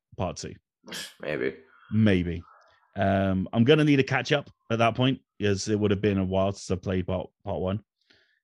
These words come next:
Speaker 1: Um, I was, I'm, I'm very ready to be on this hype train and follow it all the way to the end, but it's, uh,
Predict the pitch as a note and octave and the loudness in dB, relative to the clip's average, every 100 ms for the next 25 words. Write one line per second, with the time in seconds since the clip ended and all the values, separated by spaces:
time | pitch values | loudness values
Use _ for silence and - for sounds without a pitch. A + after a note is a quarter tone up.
0 | - G2 F#2+ F#2 F#2 - _ _ _ - | -8 -2 0 0 -2 -6 _ _ _ -4
1 | G2+ G2+ F#2+ F#2 G2 G2+ A2 G#2 C3 B2+ | 0 0 -2 -2 -2 -2 -2 0 2 4
2 | A#2 A2+ - G#2 A2+ G#2+ G#2 A2+ A2+ A#2 | 4 2 -2 -2 0 0 -2 -4 -2 -2
3 | G#2+ F#2+ F2+ _ - G#2+ G#2 A2+ A2+ A2 | 0 -2 -4 _ -8 -2 0 2 2 2
4 | G#2 G#2 G2+ F#2+ - _ _ _ _ _ | 2 0 -2 -4 -10 _ _ _ _ _
5 | G#2 G2 - - - - G2 - - G2 | -2 -2 -4 -10 -8 -6 -6 -6 -4 -2
6 | F#2+ | -2